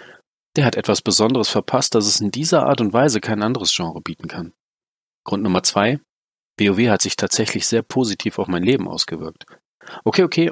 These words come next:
meine Ausbildung hätte ich sicherlich mit besseren Noten abschließen können. Doch dass ich jetzt seit über zehn Jahren in der Games-Branche arbeite,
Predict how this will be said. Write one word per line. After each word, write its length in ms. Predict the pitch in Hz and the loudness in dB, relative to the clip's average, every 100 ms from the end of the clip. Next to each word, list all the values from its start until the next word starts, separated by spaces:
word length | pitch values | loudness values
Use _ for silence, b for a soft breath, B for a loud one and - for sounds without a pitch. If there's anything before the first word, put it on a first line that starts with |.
| - | 0
meine 260 | 120 131 104 | 0 2 2
Ausbildung 420 | 127 - 117 101 | 0 0 0 2
hätte 180 | 107 107 | 0 0
ich 80 | |
sicherlich 380 | - 117 110 - | -2 0 0 0
mit 140 | 95 - | -4 -2
besseren 340 | 110 107 92 | -2 -2 -2
Noten 300 | 98 123 - | 0 -2 -4
abschließen 440 | - - 92 - | -6 -6 -6 -6
können. 300 | - 85 80 - B B B B - - | -6 -8 -10 -14 B B B B -16 -10
Doch 100 | 101 | -2
dass 200 | 90 87 | -2 -2
ich 140 | - | 0
jetzt 300 | 143 - - | 0 2 0
seit 160 | 92 107 | 0 -2
über 220 | 113 107 | -2 0
zehn 280 | - 123 117 | 0 0 -2
Jahren 240 | 107 107 | -2 -2
in 60 | 95 | -2
der 120 | 90 | -2
Games-Branche 680 | 101 139 - - 92 87 87 | -2 -2 -2 -2 -4 -2 -4
arbeite, 560 | 104 127 87 - 82 | -2 0 -2 -2 -10